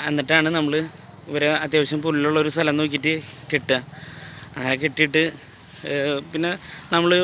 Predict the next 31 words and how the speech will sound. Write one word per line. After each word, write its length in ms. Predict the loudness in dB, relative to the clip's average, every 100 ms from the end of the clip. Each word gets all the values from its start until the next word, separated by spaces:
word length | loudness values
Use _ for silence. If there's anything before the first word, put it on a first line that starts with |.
| 2 0
തൊഴുത്തിൽ 360 | 0 0 0 4
കയറ്റി 200 | 4 4
കെട്ടുക 200 | 0 2 2
അങ്ങനത്തെ, 360 | 2 0 2 0 0 -2 -2
ഏ, 20 | -2 -2
പരിപാടികളൊന്നുമില്ല. 720 | 2 4 4 2 0 0 2 0 -2 -10 -18 -16 -18 -18 -18 -10 -2
നമ്മൾ 180 | 0 4 4 2 0 0
ഈ 20 | 2 2 0 2
പാടത്ത് 300 | 4 4 2
തന്നെ 340 | 2 2 0 -2
കെട്ടിയിടുള്ളൂ. 420 | -2 0 2 0 -2 -6 -20 -20 -20 -20 -20 -20 -14 -10
ആ, 40 | -8 -6
എന്നിട്ട്, 300 | -6 -2 -4 -4 -12 -20 -20 -20 -18 -8
ഏ, 200 | -4 -2 -2
പിന്നെ 180 | -2 0
കാ-, 260 | 2 2 2 0 2
നേരം 200 | 2 2
വെളുക്കണ 280 | 0 0 2
വരെ 140 | 2 0 -2
അവർക്ക് 240 | -4 -4 -4
തിന്നാനുള്ള 520 | 0 0 0 0 -2
ഒരു 120 | -4 -4
പുല്ലുണ്ടാവും. 420 | -2 0 0 -2 -4
ഇവർക്ക്, 280 | -8 -8 -6 -4
ഇവരെ 160 | -2 -2
സംബന്ധിച്ചിടത്തോളം 680 | 0 0 -2 -2 0 0 0
ഇരുപത്തിനാല് 380 | 0 0 0 0
മണിക്കൂറും 400 | -2 -2 -2 0
തിന്നാൻ 240 | 0 2 0
കിട്ടിക്കഴിഞ്ഞ് 480 | 0 0 2 2 0
കഴിഞ്ഞാൽ 280 | 0 -2